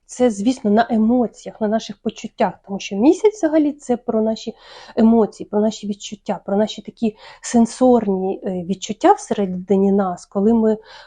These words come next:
можемо відчувати себе або в ресурсному стані, або ж в спустошеному. І тоді тривога, тоді депресії, тоді оці розпачі, які відбуваються у людей, е, восени, і стане такого нестабільного настрою.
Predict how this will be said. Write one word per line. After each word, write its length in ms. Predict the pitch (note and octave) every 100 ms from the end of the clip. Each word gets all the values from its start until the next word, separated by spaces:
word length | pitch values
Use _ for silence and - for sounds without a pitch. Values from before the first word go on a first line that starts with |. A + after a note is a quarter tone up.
| -
можемо 380 | A#3 A#3 G#3+ G#3
відчувати 500 | - A3 G#3+ G3+ G3
себе 280 | - F#3 -
або 200 | G#3+ A3+
в 60 |
ресурсному 640 | A#3 G3+ - A3 - D4 E4+
стані, 420 | - F#4 F#4 -
або 260 | G3 G3 C4
ж 80 | -
в 40 |
спустошеному. 840 | - A#3 - - A#3+ - F#3+ F#3 G#3+
І 60 | G#3
тоді 420 | G#3 F3+ A#3 D#4
тривога, 600 | D4 G3 F#3 C4 D4+ D4+
тоді 260 | B3 F3+ F#3
депресії, 800 | G#3 - A#3+ D#4+ D#4+ - C#4+
тоді 360 | C#4+ F#3 F#3 G3
оці 280 | F#3+ - F#3+
розпачі, 720 | A3+ D#4+ - D4 - - C#4+ - - - - -
які 400 | G#3 A#3 - A#3+
відбуваються 720 | G#3+ G3+ A3 G#3+ G#3+ G#3 - G#3
у 80 |
людей, 640 | G3 G3 G3 G3+ F#3+ F#3 -
е, 460 | G3 F#3 F#3 G3 C#4 _ _ _ _ -
восени, 640 | F#3+ G3 - F#3+ F#3+ F#3+ - _ - - _ _ _ -
і 220 | B3+ C#4+
стане 420 | - - A#3+ A#3
такого 600 | A#3 - _ A#3+ G#3+ G#3+
нестабільного 1700 | G3+ G#3+ - A3 F#3+ B3 A#3+ A3 G#3+ A3 G#3 G#3 G3+ F#3+ G3 F#3+ G3 F#3+
настрою. 580 | F#3 - - - G#3